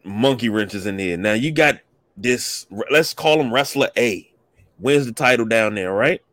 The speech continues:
Comes up to T V. And let's just say, um, Hangman Page is, is your world champion in A E W right now.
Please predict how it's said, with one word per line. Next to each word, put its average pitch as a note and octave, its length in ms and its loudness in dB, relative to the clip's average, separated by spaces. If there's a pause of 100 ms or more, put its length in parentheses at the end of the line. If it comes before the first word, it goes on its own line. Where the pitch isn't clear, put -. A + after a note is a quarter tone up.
(500)
Comes C#3 260 2
up B2+ 140 4
to B2 40 -12
T C#3+ 260 -2
V. B2+ 260 2 (1400)
And G#2+ 540 0
let's C#3+ 260 0
just C3 240 0
say, B2 220 4
um, A#2 420 4
Hangman B2 500 0
Page A2+ 340 2
is, E2+ 300 -14
is F#2+ 200 -4
your G2 80 -6
world G#2+ 260 0
champion G2+ 460 -2
in E2+ 60 -2
A - 120 -2
E G2 160 0
W F2 400 -2
right D#2+ 160 -4
now. D2+ 220 -16